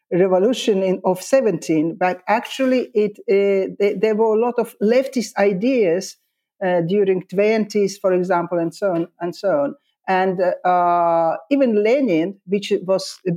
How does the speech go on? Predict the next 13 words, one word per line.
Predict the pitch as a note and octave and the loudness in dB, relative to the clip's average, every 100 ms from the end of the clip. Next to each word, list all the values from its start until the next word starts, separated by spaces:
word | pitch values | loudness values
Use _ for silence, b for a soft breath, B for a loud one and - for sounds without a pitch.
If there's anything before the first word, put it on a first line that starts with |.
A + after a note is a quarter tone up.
| - _ - | -6 _ -2
huge | C4+ - | -2 0
rascal, | F3+ A3 - E3 D3+ | 0 0 -2 -2 -2
but, | D3 F3 F#3 - _ | 0 0 0 -6 _
uh, | F#3 F3 E3+ E3+ E3+ E3 - | 0 2 2 2 0 -2 -8
he, | - A#3+ B3+ A#3+ b b _ _ | -6 -2 0 0 b b _ _
he | B3+ | 0
wasn't | A3+ D#4 D4+ C4 | 2 2 0 0
a | A3 | 0
Rus-, | B3 C4+ | 0 -2
a, | - A3 - A3 | 0 -2 2 2
a | |
Russian, | G#3+ A#3 B3 A#3+ G#3+ - | 2 -2 -2 -2 -2 -2
uh, | F#3+ F#3+ F#3 F#3 F#3 F3+ | -2 0 0 0 0 0